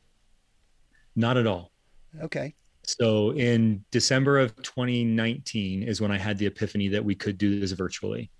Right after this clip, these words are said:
Speaker 2: Nice.
Speaker 1: And then I started to learn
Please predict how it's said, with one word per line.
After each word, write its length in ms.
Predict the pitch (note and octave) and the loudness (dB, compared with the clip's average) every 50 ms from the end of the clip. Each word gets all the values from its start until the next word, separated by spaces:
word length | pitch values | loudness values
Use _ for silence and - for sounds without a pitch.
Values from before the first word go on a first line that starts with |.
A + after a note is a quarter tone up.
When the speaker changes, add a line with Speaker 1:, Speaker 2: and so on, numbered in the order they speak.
| - | -18
Speaker 2:
Nice. 400 | - A#2+ - C3+ - B2 - - - _ _ _ _ _ - - | -16 -14 -14 -14 -14 -14 -16 -20 -20 _ _ _ _ _ -10 -4
Speaker 1:
And 640 | G#2+ G#2+ G#2+ G#2+ G#2 G#2 G2+ G2 G2 F#2+ F#2 - - - _ _ _ _ _ _ _ _ _ _ _ | -2 0 0 2 2 2 4 2 2 2 0 -4 -8 -12 _ _ _ _ _ _ _ _ _ _ _
then 340 | - G#2 F#2+ A2 A2 A2 A2+ | -8 -2 0 2 2 4 2
I 160 | A2 G#2+ G#2+ | 2 2 0
started 360 | G2+ - - G#2+ G#2 G#2 G2+ - | 0 0 0 2 2 2 0 -2
to 100 | - G2+ | -4 -4
learn 500 | F#2+ G2+ G2 G2 G2+ A2+ C3 C3+ B2 | -4 -2 -2 -2 -2 -2 -2 -2 -4